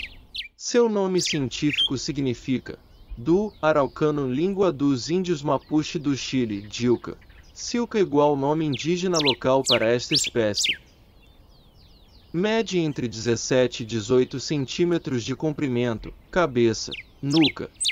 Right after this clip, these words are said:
dorso e peito cinza azulados. Garganta, abaixo do peito e ventre brancos.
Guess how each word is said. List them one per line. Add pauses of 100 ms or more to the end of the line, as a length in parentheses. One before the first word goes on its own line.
dorso
e
peito
cinza
azulados. (1080)
Garganta, (400)
abaixo
do
peito
e
ventre
brancos.